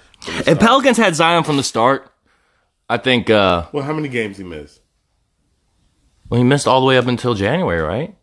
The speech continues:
Speaker 1: Yep, that's the first half of the season.
Speaker 2: Yeah.
Speaker 1: Like,
Speaker 2: Did he come back? He came back before the All-Star break, yeah. But still, they, I mean, think about how they started off, too.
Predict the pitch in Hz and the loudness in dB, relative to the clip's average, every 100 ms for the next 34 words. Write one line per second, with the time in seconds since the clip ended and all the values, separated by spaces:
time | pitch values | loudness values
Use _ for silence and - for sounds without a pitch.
0 | _ 82 104 151 _ - 87 - - 85 | _ -20 -18 -18 _ -18 -18 -18 -12 -10
1 | 95 92 95 - 104 98 117 170 135 87 | -6 -8 -8 -12 -12 -4 0 2 0 -6
2 | 80 _ _ _ _ _ _ _ _ - | -12 _ _ _ _ _ _ _ _ -4
3 | 139 180 185 165 - - - 143 240 190 | -2 2 0 0 -6 -18 -14 -4 0 0
4 | 98 76 87 78 73 - 80 87 101 117 | 0 -2 -4 -4 -4 -4 -6 -4 -4 -6
5 | - _ _ _ _ _ _ _ _ _ | -8 _ _ _ _ _ _ _ _ _
6 | _ _ _ _ _ _ _ _ _ _ | _ _ _ _ _ _ _ _ _ _
7 | _ 113 - - 143 101 104 123 131 151 | _ -2 0 2 2 0 -2 0 0 0
8 | 139 180 202 156 147 127 117 - 113 90 | 2 2 4 2 2 2 0 0 0 2
9 | 113 131 - 135 | 0 -2 -4 -6